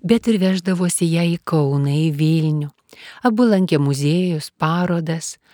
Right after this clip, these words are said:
na ir dalyvavo įvairiuose renginiuose. Štai vienas iš renginių, kuriame dalyvavo kartu su vyresniaisiais,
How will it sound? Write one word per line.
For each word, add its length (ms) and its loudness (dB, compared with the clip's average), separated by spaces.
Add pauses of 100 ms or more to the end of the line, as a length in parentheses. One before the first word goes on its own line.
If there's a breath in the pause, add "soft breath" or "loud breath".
(440 loud breath)
na 380 0 (120)
ir 180 -2 (180)
dalyvavo 640 -2
įvairiuose 580 -2
renginiuose. 800 -2 (420 loud breath)
Štai 300 2
vienas 400 0
iš 200 -2
renginių, 540 2
kuriame 380 0
dalyvavo 760 -2 (140)
kartu 320 2
su 160 0
vyresniaisiais, 1080 0